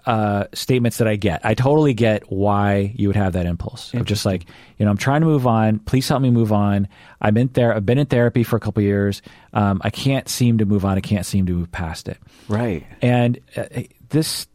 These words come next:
Speaker 1: sucks for life. And, f-, you know, I'm sorry to say this, but um, it takes a long time to recover, potentially the en-, rest of your life.
Speaker 2: Yeah.
Speaker 1: I mean, I hope, uh, you know, people hearing from Bob,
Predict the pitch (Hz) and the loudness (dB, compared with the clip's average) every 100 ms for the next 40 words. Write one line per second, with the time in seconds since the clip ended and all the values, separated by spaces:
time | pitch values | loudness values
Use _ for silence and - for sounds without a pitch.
0 | _ - - 180 107 - - - _ _ | _ -14 -4 0 0 -4 -12 -14 _ _
1 | - - 127 123 120 - _ - 135 143 | -12 -2 0 2 0 -6 _ -4 0 0
2 | 90 - - 113 107 - - 127 110 110 | -2 -4 0 0 0 -4 -8 -2 2 2
3 | 110 143 131 107 - 143 131 101 - - | 2 2 2 2 0 0 2 0 -2 0
4 | 107 - - - - _ _ _ - 110 | 0 -2 -14 -20 -20 _ _ _ -2 0
5 | 107 107 - - 123 139 139 147 139 139 | 2 0 -2 -4 -2 -2 0 0 2 2
6 | 127 - 139 123 110 - 143 131 113 - | 0 0 0 2 0 0 0 2 0 -6
7 | - - 151 165 196 175 143 117 110 107 | -12 -4 -2 -2 -2 0 2 2 0 -2
8 | 107 127 - 113 104 107 117 - - 110 | 0 0 0 0 2 2 0 -2 -6 -8
9 | 95 - - 127 131 131 151 165 - - | -8 -6 0 2 2 2 2 0 -2 -18
10 | - 110 120 123 113 104 139 131 123 113 | -8 -6 -2 2 2 2 0 2 2 2
11 | 104 - - - 131 131 113 - 101 131 | -2 -8 -18 -6 0 2 2 2 2 2
12 | 139 107 | 4 2